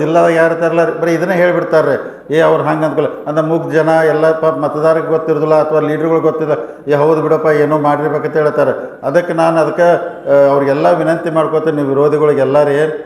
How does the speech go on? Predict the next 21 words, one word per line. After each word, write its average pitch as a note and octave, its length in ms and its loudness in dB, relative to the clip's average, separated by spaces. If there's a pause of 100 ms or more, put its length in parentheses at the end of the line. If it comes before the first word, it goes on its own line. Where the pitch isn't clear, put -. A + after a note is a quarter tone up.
(600)
ಅವ್ರು D3+ 200 2
ಬೇಕಾದ್ರೆ D3 300 2 (380)
ಶಂಕೇಶ್ವರ D#3+ 640 0
ಒಂದು C3+ 160 -4
ದೊಡ್ಡ D3 240 0
ಸ್ಟೇಜ್ D3+ 320 0
ಹಾಕೊಂಡ್ರಿ, D3 360 -2 (120)
ದೊಡ್ಡ C#3+ 140 0 (120)
ಸಭಾ C#3 180 2 (100)
ಕರೀನು, C#3+ 320 0 (440)
ಅವರು D#3+ 220 2 (100)
ಬರಲಿ, D3+ 260 0 (160)
ನಾವು D3+ 180 2 (120)
ಬರ್ತು, D#3 280 0 (420)
ನಾವೇನು D#3+ 520 2
ತಪ್ಪು D#3+ 240 -2
ಮಾಡಿದ್ವು, D3+ 260 2 (100)
ಯಾರು D#3 260 2
ವಿರೋಧ D#3 220 0
ಮಾಡಿದ್ವು D3 220 0
ಅವರು E3 180 2